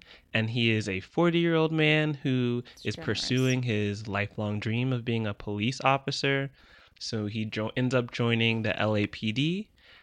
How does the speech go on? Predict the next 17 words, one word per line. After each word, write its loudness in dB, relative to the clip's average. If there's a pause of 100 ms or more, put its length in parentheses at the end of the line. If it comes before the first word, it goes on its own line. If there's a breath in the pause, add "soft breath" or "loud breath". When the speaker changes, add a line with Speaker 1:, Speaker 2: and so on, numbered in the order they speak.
(160 soft breath)
Speaker 1:
but 0
he 2
is -2
kind 2
of 2 (240 soft breath)
the 0
young 2
rookie, 0
even 0
though 0
he -4
is -4
not -4
actually -4 (260 soft breath)
a 0
young -2 (400)
person. -8